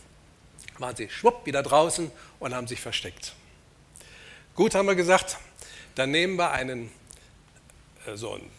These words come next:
zehn Liter Putzeimer, so einen großen. Und damit sie da reinkommen, machen wir ein Brett da dran,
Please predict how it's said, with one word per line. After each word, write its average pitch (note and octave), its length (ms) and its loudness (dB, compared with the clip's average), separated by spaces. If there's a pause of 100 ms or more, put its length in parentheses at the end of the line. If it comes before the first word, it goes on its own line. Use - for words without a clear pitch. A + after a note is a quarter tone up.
(120)
zehn A#2+ 220 -2
Liter D#3+ 340 0
Putzeimer, F3 600 -2
so E3+ 60 -2
einen E3 80 -8
großen. E3+ 460 0 (1400)
Und C3+ 140 -6
damit C#3+ 240 -2
sie D#3 100 -2
da A#2+ 140 4
reinkommen, E3 640 0 (920)
machen C3+ 280 -2
wir C3 280 -2 (640)
ein A2+ 200 -2
Brett C#3 340 -4
da E3+ 100 -2
dran, F3 320 0